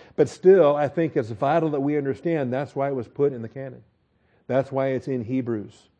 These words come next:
That's why Jesus gave warning passages for believers in the tribulation to apply when it gets to them.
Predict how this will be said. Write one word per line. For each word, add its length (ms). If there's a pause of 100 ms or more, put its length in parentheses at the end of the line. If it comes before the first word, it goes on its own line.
(300)
That's 200
why 140
Jesus 480
gave 240
warning 340
passages 540
for 200
believers 460
in 60
the 60
tribulation 640
to 200 (320)
apply 480
when 200
it 80
gets 200
to 160
them. 240